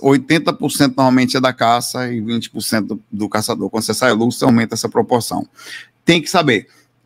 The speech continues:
não pode brincar no astral. Saiu no astral, não deixa ninguém encostar em você. Olha, eu vou falar isso várias vezes, tá? Algumas, já tô dando dicas de defesa. Olha nos olhos. Não acredite em conversa nenhuma, não ouça nada do que eles vão falar.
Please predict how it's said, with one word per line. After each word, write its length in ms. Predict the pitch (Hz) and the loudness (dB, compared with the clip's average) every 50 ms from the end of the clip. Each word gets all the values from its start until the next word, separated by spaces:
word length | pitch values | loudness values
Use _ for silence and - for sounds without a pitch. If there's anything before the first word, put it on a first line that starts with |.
| _ | _
não 380 | - 165 175 185 208 233 262 254 | 6 6 8 8 8 6 4 2
pode 580 | 254 - 190 170 156 156 160 147 135 151 175 | 2 4 4 4 6 4 2 0 -4 -6 -8
brincar 540 | 170 160 156 170 190 185 139 - 135 123 123 | -6 -6 -4 -4 -4 -4 -4 -2 0 2 2
no 80 | 131 139 | 4 2
astral. 320 | 135 139 - - 95 104 | 2 0 0 -2 -4 -2
Saiu 220 | - - 214 254 254 | 2 4 6 6 6
no 80 | 240 | 6
astral, 500 | 156 131 - - 170 165 139 107 101 110 123 | 6 4 2 2 2 4 4 2 0 -2 -2
não 160 | 127 233 180 | 0 0 0
deixa 220 | 165 156 143 160 | 0 0 2 2
ninguém 200 | 147 139 131 127 | 4 4 4 4
encostar 280 | 120 120 107 - 101 98 | 2 0 -2 -2 -4 -4
em 40 | 90 | -4
você. 320 | 92 - - - 82 - _ _ _ _ _ _ _ _ - _ _ _ _ - | -6 -8 -12 -12 -16 -18 _ _ _ _ _ _ _ _ -20 _ _ _ _ 4
Olha, 380 | 170 180 190 185 180 180 - - _ _ | 4 6 4 4 2 -2 -4 -10 _ _
eu 80 | - 135 | -2 0
vou 100 | 131 135 | 0 0
falar 280 | 131 143 139 139 143 139 | 2 2 4 4 4 2
isso 200 | 127 - - 107 | 0 -2 -2 0
várias 360 | 113 143 165 165 147 113 104 | 2 2 2 2 0 -2 -2
vezes, 460 | 101 95 90 87 87 - - - - _ | -4 -4 -4 -6 -8 -12 -12 -14 -16 _
tá? 100 | - - | -14 -14
Algumas, 420 | - - - 87 110 107 95 - - - - | -12 -10 -8 -6 -4 -4 -4 -6 -8 -14 -6
já 160 | 101 107 110 | -4 -2 -2
tô 140 | - - 120 | 0 0 0
dando 240 | 120 127 127 117 104 | 2 4 4 4 4
dicas 260 | 104 123 120 127 113 | 2 0 0 0 0
de 100 | 117 123 | 2 2
defesa. 360 | 127 117 - - - - - - | 2 2 0 -2 -8 -8 -4 0
Olha 180 | 113 127 135 | 0 2 4
nos 200 | 139 151 131 110 | 6 4 4 6
olhos. 560 | 120 113 113 113 113 107 - - - - - _ _ _ _ _ _ _ _ _ _ _ _ _ _ _ _ _ _ _ _ _ _ _ _ _ _ _ _ _ _ _ _ _ _ _ _ _ _ _ _ _ - | 6 4 4 2 0 -2 -8 -10 -14 -16 -16 _ _ _ _ _ _ _ _ _ _ _ _ _ _ _ _ _ _ _ _ _ _ _ _ _ _ _ _ _ _ _ _ _ _ _ _ _ _ _ _ _ 4
Não 320 | 151 175 196 214 254 269 | 6 6 8 8 8 6
acredite 460 | 254 247 - 226 190 190 208 202 - | 4 4 2 2 2 2 0 0 0
em 60 | 202 | 2
conversa 440 | - 190 180 165 185 185 180 170 180 | 4 4 4 4 4 2 2 0 -2
nenhuma, 360 | 175 165 151 151 156 160 165 | 0 2 4 4 4 4 4
não 300 | 165 175 185 202 220 233 | 2 2 2 2 4 4
ouça 720 | 226 202 180 185 185 190 214 214 190 - - - 180 175 170 | 4 6 6 6 8 6 6 4 2 0 -2 0 0 2 2
nada 420 | 160 160 160 165 185 190 190 185 | 2 2 2 2 2 2 0 -2
do 80 | 180 160 | -4 -4
que 100 | - 170 | -2 -2
eles 140 | 165 151 143 | -2 0 2
vão 160 | 165 165 151 | 2 2 2
falar. 580 | 156 160 143 131 123 123 123 127 131 139 139 | 4 4 6 6 6 6 6 4 2 0 -4